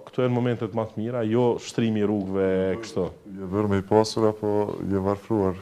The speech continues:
Speaker 2: prej kohës që ke ardhur si kryetar?
Speaker 1: Jam varfruar prej, prej, a, politikës,
Speaker 2: Jo,
Speaker 1: po
Speaker 2: kontrollova des-, e, formularin e pasurisë, ka rënje.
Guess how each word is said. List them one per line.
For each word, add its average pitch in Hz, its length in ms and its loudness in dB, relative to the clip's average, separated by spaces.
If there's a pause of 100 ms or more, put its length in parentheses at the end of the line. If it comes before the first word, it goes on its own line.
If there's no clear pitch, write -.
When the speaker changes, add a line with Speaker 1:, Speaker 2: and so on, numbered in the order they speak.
Speaker 2:
prej 98 180 -4
kohës 98 380 -4
që 90 160 -4
ke 92 160 -8
ardhur 90 180 -2
si 85 160 -10
kryetar? 87 380 -4 (380)
Speaker 1:
Jam 92 200 -6
varfruar 98 640 -4
prej, 92 300 -4 (260)
prej, 90 300 -6 (180)
a, 92 140 -8 (240)
politikës, 95 760 -8
Speaker 2:
Jo, 101 300 -2
Speaker 1:
po 92 100 -12
Speaker 2:
kontrollova 110 560 -6
des-, 95 160 -16
e, 98 240 -10
formularin 101 560 -4
e 95 80 -8
pasurisë, 101 640 -8
ka 113 240 -4 (160)
rënje. 92 380 -2